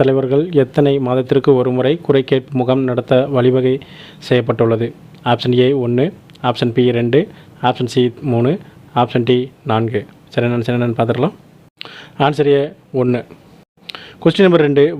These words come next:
வழக்கில் சம்பந்தப்பட்ட தடய பொருட்களை எந்த வடிவம் மூலமாக நீதிமன்றத்திற்கு அனுப்ப வேண்டும்? ஆப்ஷன் ஏ படிவம் எண்பத்தொம்போது, ஆப்ஷன் பி படிவம் எண்பத்தெட்டு, ஆப்ஷன் சி படிவம் தொண்ணூத்தொன்று, ஆப்ஷன் டி படிவம் எண்பத்தி ஆறு. சரியான ஆன்சர் என்னன்னு பார்த்துடலாம். ஆன்சர் சி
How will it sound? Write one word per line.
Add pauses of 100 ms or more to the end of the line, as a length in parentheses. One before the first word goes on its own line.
வழக்கில்
சம்பந்தப்பட்ட (140)
தடய
பொருட்களை (240)
எந்த
வடிவம்
மூலமாக
நீதிமன்றத்திற்கு
அனுப்ப
வேண்டும்? (680)
ஆப்ஷன்
ஏ (120)
படிவம்
எண்பத்தொம்போது, (220)
ஆப்ஷன்
பி (100)
படிவம்
எண்பத்தெட்டு, (240)
ஆப்ஷன்
சி (120)
படிவம்
தொண்ணூத்தொன்று, (280)
ஆப்ஷன்
டி (100)
படிவம்
எண்பத்தி
ஆறு. (640)
சரியான
ஆன்சர்
என்னன்னு
பார்த்துடலாம். (1120)
ஆன்சர் (100)
சி